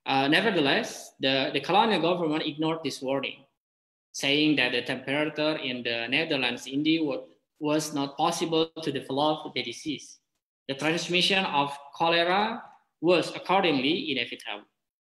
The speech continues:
The disease touched every social group, but the poor native inhabitants were the most victim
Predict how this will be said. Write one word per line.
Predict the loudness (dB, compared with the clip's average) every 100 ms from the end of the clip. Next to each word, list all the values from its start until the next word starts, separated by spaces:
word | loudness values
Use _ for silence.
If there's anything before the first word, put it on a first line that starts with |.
| _ _ _ _ _
The | -2
disease | -2 0 2 2 2 -4
touched | 0 0 0
every | -4 -2 -2
social | -2 -4 -4 -4 -4
group, | -2 -4 -4 -8 _ -20 0
but | 4 4 2 -4 -14 -20 _ _
the | -10 -10 _ _ _
poor | 4 6 6
native | 2 2 -2
inhabitants | -2 -4 0 0 0 -6 -12 -10 -12 -14 -14
were | -6 0 2 2 -2 -4
the | -8 -6
most | -6 -4 -6 -6
victim | -8 -6 -8 -8 -10